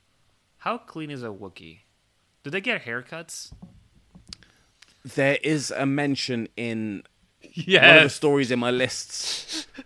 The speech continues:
Speaker 1: Okay.
Speaker 2: There, oh, God, what is it? Um, something about something upsetting his hair. I can't remember what it is,
Speaker 1: Do
Speaker 2: but
Speaker 1: they
Speaker 2: it's
Speaker 1: have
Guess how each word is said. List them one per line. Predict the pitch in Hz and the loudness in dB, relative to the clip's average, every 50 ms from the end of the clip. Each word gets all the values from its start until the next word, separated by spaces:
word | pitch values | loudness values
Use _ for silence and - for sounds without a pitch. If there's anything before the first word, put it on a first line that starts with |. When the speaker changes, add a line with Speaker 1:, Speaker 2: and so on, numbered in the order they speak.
| _ - - 254 _ - 349 349 269 - - - | _ -20 -20 -18 _ 0 0 0 0 0 4 4
Speaker 1:
Okay. | 427 330 - - - 349 - - - - 339 320 233 | 4 4 4 2 -2 -2 -2 -2 -8 -6 -6 -6 -2
Speaker 2:
There, | - - - - 151 - | 0 0 2 2 2 0
oh, | 143 160 156 143 135 131 127 - - - | 4 4 4 4 4 0 2 0 0 2
God, | 147 147 139 113 | 2 0 0 0
what | 92 127 131 135 | -2 -2 -2 -2
is | 135 110 120 | -2 -4 -4
it? | 120 - - - - - - - - - - - - | -8 -8 -10 -20 -20 -20 -20 -20 -20 -20 -20 -14 -8
Um, | - 120 123 123 120 120 120 120 - - - - - _ - - - - - - - - - - - - - - - - - - - - - - - - - - - - - - - - - - - - - - - | -4 -4 -2 -2 -4 -4 -6 -8 -10 -12 -20 -20 -20 _ -20 -20 -20 -20 -20 -18 -16 -10 -8 -8 -8 -8 -10 -14 -14 -14 -14 -14 -14 -14 -14 -16 -16 -18 -18 -20 -20 -20 -20 -20 -20 -20 -20 -20 -20 -20 -20 -20 -14
something | - - - 175 156 147 - 160 135 | -12 -8 -6 -6 -6 -4 -4 -4 0
about | 127 131 131 - - - | 2 0 0 0 -4 -10
something | - - 131 123 - 127 120 117 | -10 -8 -8 -8 -8 -8 -8 -8
upsetting | 110 - - - 123 - - 104 | -8 -8 -8 -10 -8 -8 -8 -10
his | 104 95 - | -10 -10 -8
hair. | - 110 98 95 95 95 92 - - | -6 -4 -2 -2 -2 -4 -4 -6 -8
I | 95 98 | -12 -12
can't | - 107 101 - | -10 -12 -14 -14
remember | - 104 101 104 95 92 90 - _ _ _ _ _ _ | -12 -14 -12 -12 -10 -12 -12 -12 _ _ _ _ _ _
what | 101 107 110 113 110 | -14 -8 -8 -8 -6
it | 104 | -6
is, | 107 107 98 - | -8 -8 -10 -8
Speaker 1:
Do | 117 | -8
Speaker 2:
but | 113 | -6
Speaker 1:
they | 117 123 | -6 -2
Speaker 2:
it's | 135 | 0
Speaker 1:
have | 143 | 0